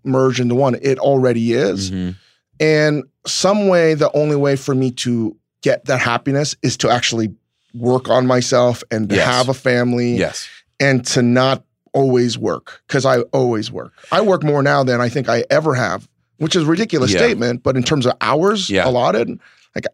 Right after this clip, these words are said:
Speaker 1: I don't really have that much time.
Speaker 2: No.
Speaker 1: So now I'm trying to figure out how I can not work as much by working more.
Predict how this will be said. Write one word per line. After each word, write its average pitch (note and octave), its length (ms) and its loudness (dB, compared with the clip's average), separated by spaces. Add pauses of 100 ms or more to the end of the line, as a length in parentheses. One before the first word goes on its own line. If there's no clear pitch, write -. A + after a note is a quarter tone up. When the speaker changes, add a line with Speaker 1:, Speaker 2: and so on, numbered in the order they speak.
(160)
Speaker 1:
I C#3+ 40 0
don't F3 160 -4
really G#3 200 0
have E3+ 160 0
that E3 120 0
much - 200 -4
time. A3 440 -2
Speaker 2:
No. E2+ 280 -2 (320)
Speaker 1:
So - 140 -2
now G3+ 320 4
I'm F#3+ 120 2
trying E3 380 2
to D#3 140 -2
figure C#3 420 0
out C3 240 4
how C#3+ 320 2
I C3 240 0
can A#2+ 640 0 (140)
not B2 340 0
work B2 260 0
as A2 220 -2
much G2+ 240 -4
by G2 140 -2
working G#2 440 -4
more. D#2 220 -12